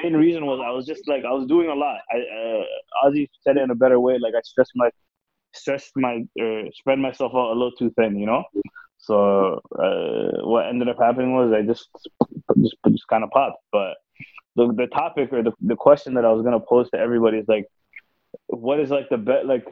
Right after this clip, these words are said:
so you, so people burn out. This is, like, a, a, a, I, I don't know if you guys know the term. I can, I can look it up one second. But, uh, no, I had it somewhere here.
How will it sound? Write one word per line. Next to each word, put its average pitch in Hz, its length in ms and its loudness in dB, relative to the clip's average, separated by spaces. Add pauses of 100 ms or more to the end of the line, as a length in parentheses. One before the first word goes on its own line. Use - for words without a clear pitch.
so - 100 -4
you, 131 220 -4
so - 160 -8
people 156 260 0
burn 131 240 -2
out. 120 220 -8 (160)
This 120 240 -4
is, 127 60 0
like, 117 240 2
a, 107 500 0
a, 92 40 -2
a, 101 360 -2 (360)
I, 101 220 -6
I - 20 -6
don't 117 120 -8
know 117 40 -4
if 117 80 -10
you 117 80 0
guys 113 140 0
know 113 200 -4
the 120 120 0
term. 131 300 -2
I 107 100 0
can, 110 200 0
I 101 140 -2
can 110 160 -4
look 110 160 0
it 110 100 2
up 117 180 -4
one 107 220 -4
second. 123 380 -2 (680)
But, 107 440 0
uh, 117 560 -6 (140)
no, 110 340 2 (240)
I - 60 2 (180)
had 123 140 4
it - 180 -6
somewhere - 380 2
here. - 260 -2